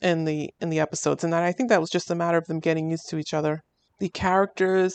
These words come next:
of Ao and Aek are, are fine. They've got good chemistry with each other. The actors are doing a good job. I really, really am feeling like it's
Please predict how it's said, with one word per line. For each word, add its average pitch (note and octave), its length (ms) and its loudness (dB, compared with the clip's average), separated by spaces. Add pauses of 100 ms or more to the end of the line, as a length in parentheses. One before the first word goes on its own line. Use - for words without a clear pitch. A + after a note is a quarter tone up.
of D#3+ 400 4
Ao E3 220 4
and E3+ 680 0 (120)
Aek F3 360 -6
are, D#3+ 440 2 (120)
are D#3 120 4
fine. F#3 420 4
They've D#3+ 160 -2
got C#3+ 240 -2
good D3 160 -4
chemistry A3+ 480 2
with G#3+ 160 -4
each G#3 160 0
other. G3+ 240 4
The F3 140 2
actors E3+ 400 2
are F3 40 0
doing E3+ 380 -2
a D#3+ 80 -2
good D#3+ 180 -2
job. D#3 360 2 (480)
I F#3 140 0
really, B3 720 0 (160)
really G#3 460 2
am F#3+ 140 2
feeling F3 360 0
like D#3+ 220 -4
it's D3+ 260 0